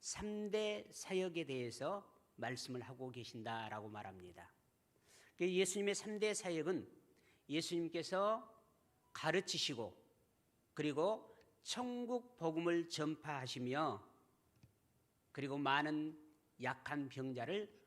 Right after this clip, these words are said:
고치시는 사역을 하셨다. 그래서 예수님은 가르치시고 전파하시고 고치시는 사역을 위해서 이 땅에 오셨다라고 말합니다. 그래서 천국 복음을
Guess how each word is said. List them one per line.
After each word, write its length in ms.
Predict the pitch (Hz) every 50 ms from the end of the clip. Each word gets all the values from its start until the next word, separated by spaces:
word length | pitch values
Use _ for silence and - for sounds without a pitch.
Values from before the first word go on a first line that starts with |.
| _ _ _ _ _
고치시는 680 | - - 135 127 - - 175 165 - 196 190 190 190 175
사역을 420 | - - 156 156 151 151 147 120
하셨다. 500 | 117 - 123 107 - - - 95 - - _ _ _ _ _ _ _ _ _ _ _ _
그래서 320 | - - 156 165 160 180 160
예수님은 580 | 160 165 165 - 175 170 165 170 170 165 170 - - - - - - _ -
가르치시고 1040 | - - 151 160 170 165 - 175 - - 165 165 156 170 165 175 175 170 170 - - - _ - - - _ _ _
전파하시고 1300 | - - 160 170 170 175 170 - 175 165 160 165 160 - 175 165 147 160 160 165 160 160 160 160 - - - _ _ _ _ _ _
고치시는 760 | - - 151 131 - - 190 180 - 202 208 247 285 294 311 - - - - - _ _ _
사역을 720 | - - - - 185 175 175 175 170 190 190 190 185 - -
위해서 800 | 147 143 143 143 131 123 - 160 190 214 220 220 - - - _
이 120 | - 127 131 127 -
땅에 420 | - 127 123 135 160 190 196 - - - -
오셨다라고 800 | - 120 110 - 135 - - 139 131 131 131 127 120 117 110 113
말합니다. 580 | 110 107 107 98 95 92 90 90 - - - - _ _ _ _ _ _ _ _ _ _ _ _ _ _ _ _ _ _ _ _ _ _ _ _ - - - - - - _ -
그래서 180 | 165 165 185 175
천국 500 | - - 254 254 254 254 277 262 - -
복음을 640 | - 165 165 160 175 180 180 180 180 180 185 175 -